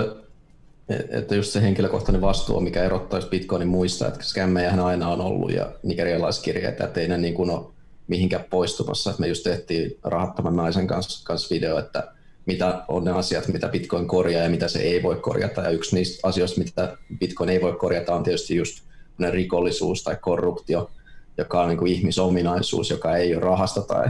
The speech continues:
tästä rahaprotokollasta millään tavalla riippuvainen. Tai niin kuin just politiikka tai muu vastaava. Että tässä pitää nyt huomioida se, että kysymys on työkalusta, jolla voi, jota voi sitten käyttää myöskin arveluttavilla tavoilla, ja mikä sekin tietysti on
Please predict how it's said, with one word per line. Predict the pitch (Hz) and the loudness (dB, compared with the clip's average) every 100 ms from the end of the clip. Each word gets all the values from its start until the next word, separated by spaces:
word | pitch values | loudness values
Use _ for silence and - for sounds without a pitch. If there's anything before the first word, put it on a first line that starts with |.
| 127 | -2
tästä | - - | -4 -2
rahaprotokollasta | 90 92 - 87 - 82 - - | 0 0 -2 -2 -2 0 -2 0
millään | 85 85 85 | 2 2 2
tavalla | 87 87 87 | 0 0 0
riippuvainen. | 90 90 - - - - - - - - - - | 0 -2 -2 -4 -2 -4 -6 -16 -20 -20 -20 -4
Tai | - - | -2 0
niin | - | 0
kuin | 80 | 0
just | - - | -2 -2
politiikka | 82 - - - 127 - | 0 0 2 0 0 -2
tai | - 90 - - | 0 0 -2 -2
muu | 92 82 | -2 2
vastaava. | - - - 73 - | 0 0 0 0 0
Että | - - | -2 -6
tässä | 82 | -4
pitää | - 87 87 | -2 0 0
nyt | 90 | 2
huomioida | 92 85 85 85 | 2 4 4 2
se, | 82 85 | 2 -2
että | - - - | -4 -10 -4
kysymys | - 90 - 92 95 | -2 0 0 0 0
on | 87 | 0
työkalusta, | 113 113 87 87 85 - - - - - - - - 71 | 4 4 4 2 0 -2 -2 -6 -8 -16 -18 -20 -6 -2
jolla | 85 | 0
voi, | 87 82 - | 2 2 2
jota | 82 82 | 0 2
voi | 90 92 - | 2 2 2
sitten | - - | -2 -2
käyttää | - 90 - - 85 | 0 0 0 -2 0
myöskin | 87 87 - - 120 - - - - - | 2 0 -2 -4 -4 -8 -20 -20 -20 -4
arveluttavilla | - 95 92 92 - - 92 90 | 2 2 4 2 2 0 2 4
tavoilla, | 98 95 90 90 | 2 4 4 4
ja | 92 | 4
mikä | 95 92 | 2 0
sekin | 95 - | -2 0
tietysti | 92 90 98 | 0 2 2
on | 92 | 0